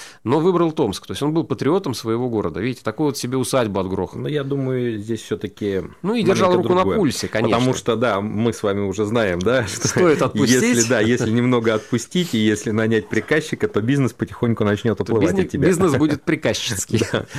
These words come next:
Speaker 1: Да.
Speaker 2: совершенно верно.
Speaker 1: А,
Speaker 2: Я
Speaker 1: но
Speaker 2: думаю, здесь причина была экономическая
Speaker 1: Ну,
Speaker 2: все-таки.
Speaker 1: я думаю, да, но, э, все-таки вот, да, мой сын и внук, они все-таки не захотели переезжать. Я просто к чему еще говорю, что,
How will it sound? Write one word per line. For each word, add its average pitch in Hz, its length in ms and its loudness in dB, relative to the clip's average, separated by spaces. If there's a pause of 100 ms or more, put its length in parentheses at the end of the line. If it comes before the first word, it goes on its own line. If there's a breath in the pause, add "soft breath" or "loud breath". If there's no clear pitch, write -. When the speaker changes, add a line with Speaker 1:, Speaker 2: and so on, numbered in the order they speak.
(180 loud breath)
Speaker 1:
Да. 101 140 -2
Speaker 2:
совершенно 120 360 0
верно. 90 440 -2
Speaker 1:
А, 107 220 0
Speaker 2:
Я 123 60 2
Speaker 1:
но 190 80 4
Speaker 2:
думаю, 120 160 2
здесь 113 140 -2
причина 117 360 -4
была 107 180 0
экономическая 113 520 -4
Speaker 1:
Ну, 240 60 -4
Speaker 2:
все-таки. 190 180 -2
Speaker 1:
я 175 80 0
думаю, 170 260 0
да, 190 260 2
но, 139 540 0
э, 131 60 -8
все-таки 143 340 -6
вот, 123 140 -2
да, 120 100 0
мой 107 160 -2
сын 208 320 0
и 110 160 2
внук, 139 280 -2
они 127 160 0
все-таки - 260 -10
не 123 80 -2
захотели 117 340 -2
переезжать. 143 440 0
Я 135 120 2
просто 131 240 -6
к - 40 -16
чему 147 200 -2
еще 139 220 -2
говорю, 165 240 0
что, 127 300 -2